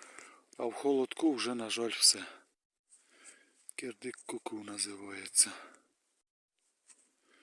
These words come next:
Що ж, друзі, забираємо і копаємо далі. Продовжую я ходити по цьому ж полю. До лісу я ще не дійшов. Ну, якщо попадаються знахідки на полі, то нічого поки що в ліс іти.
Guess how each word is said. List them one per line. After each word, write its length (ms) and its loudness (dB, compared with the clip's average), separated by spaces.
Що 220 0
ж, 60 0
друзі, 260 0
забираємо 640 10
і 40 -2
копаємо 460 6
далі. 280 6
Продовжую 580 10
я 60 10
ходити 300 2
по 100 4
цьому 240 8
ж 140 2
полю. 340 12
До 140 6
лісу 280 8
я 60 6
ще 180 4
не 120 4
дійшов. 440 4
Ну, 60 -2
якщо 220 0
попадаються 480 8
знахідки 420 2
на 120 2
полі, 220 4
то 200 2
нічого 360 -4
поки 220 -4
що 180 2
в 60 -2
ліс 200 4
іти. 180 -4